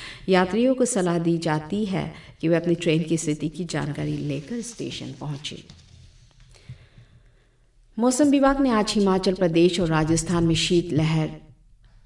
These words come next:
जारी रहने का अनुमान व्यक्त किया है। पंजाब, राजस्थान, हरियाणा, चंडीगढ़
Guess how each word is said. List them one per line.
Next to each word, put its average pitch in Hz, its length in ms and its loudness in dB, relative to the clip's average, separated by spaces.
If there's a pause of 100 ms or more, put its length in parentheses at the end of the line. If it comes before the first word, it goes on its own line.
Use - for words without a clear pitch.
(280)
जारी 185 400 2
रहने 143 260 -2
का 160 160 -4
अनुमान 143 400 -2
व्यक्त 135 340 -8
किया 147 160 0
है। 190 180 -4
पंजाब, 147 540 -4
राजस्थान, 160 580 -2
हरियाणा, 170 460 0
चंडीगढ़ 170 540 -4